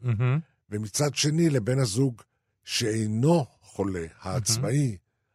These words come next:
Speaker 2: הדינמי, יש פתח לבית... דיור מוגן מאוד מאוד, אה, מאתגר, לא, לא אותן עגלות ש-, של, של חיתולים,
Speaker 1: מהמם.
Speaker 2: אלא בית אבות, כמו שבדיורים המוגנים
Speaker 1: מהמם.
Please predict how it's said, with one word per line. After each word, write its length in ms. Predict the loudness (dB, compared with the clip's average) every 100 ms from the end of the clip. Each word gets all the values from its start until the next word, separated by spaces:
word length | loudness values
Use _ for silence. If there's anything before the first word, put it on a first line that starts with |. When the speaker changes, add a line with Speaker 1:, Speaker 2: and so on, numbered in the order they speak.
| _
Speaker 2:
הדינמי, 600 | -8 -2 0 2 2 2
יש 300 | 2 2 0
פתח 460 | 0 -2 -2 -4 -2
לבית... 520 | -4 -2 -2 -2 _ _ _ _ _
דיור 380 | 0 4 6 4
מוגן 580 | 0 2 2 2 0 -4 -10 _ -12
מאוד 360 | -4 -2 -2 -2
מאוד, 520 | -4 0 0 0 -2
אה, 240 | -2 -2 -2
מאתגר, 760 | -2 -2 -4 -4 0 2 2 -2 _ _ _ _ _ _ _ _
לא, 920 | 2 6 8 6 6 6 4 2 0 -4 _ _ _ _
לא 140 | 0 2
אותן 460 | 2 2 2 2
עגלות 540 | 2 4 4 6 4 2
ש-, 160 | -2 0
של, 420 | 0 -2 -2 -4
של 240 | -4 -8 -6
חיתולים, 720 | -6 -6 -6 -2 0 0 -2 -10 -10
Speaker 1:
מהמם. 220 | -6 -2
Speaker 2:
אלא 220 | 0 0
בית 360 | -2 0 0 -2
אבות, 360 | -2 -2 -4
כמו 200 | -6 -8
שבדיורים 640 | -4 -4 -2 -2 0 0
המוגנים 600 | 0 -2 -2 -2 -2 -2
Speaker 1:
מהמם. 180 | -2 -4